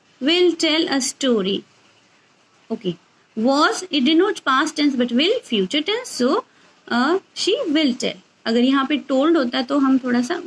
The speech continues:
uh, वो आईएनजी, telling, just like this होता तो हम was लिखते, but will is there. All the children, okay, all the children, again plural is there,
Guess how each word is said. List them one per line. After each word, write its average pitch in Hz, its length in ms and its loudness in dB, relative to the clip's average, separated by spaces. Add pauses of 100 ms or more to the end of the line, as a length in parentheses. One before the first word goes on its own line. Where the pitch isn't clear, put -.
(140)
uh, 208 220 0 (480)
वो 233 140 0 (140)
आईएनजी, 277 760 2 (220)
telling, 262 540 2 (140)
just 262 200 -2
like 277 200 0
this 294 200 0
होता 277 300 -2
तो 311 80 -2
हम 240 160 4
was 208 220 -2
लिखते, 269 400 -4
but 202 260 -6
will 202 160 0
is 190 140 -4
there. 185 160 -6 (500)
All 339 340 4
the 403 60 4
children, 294 640 2 (800)
okay, 247 220 -2
all 285 280 2
the 320 100 2
children, 240 300 2
again 240 280 0
plural 269 400 2
is 277 160 0
there, 359 180 0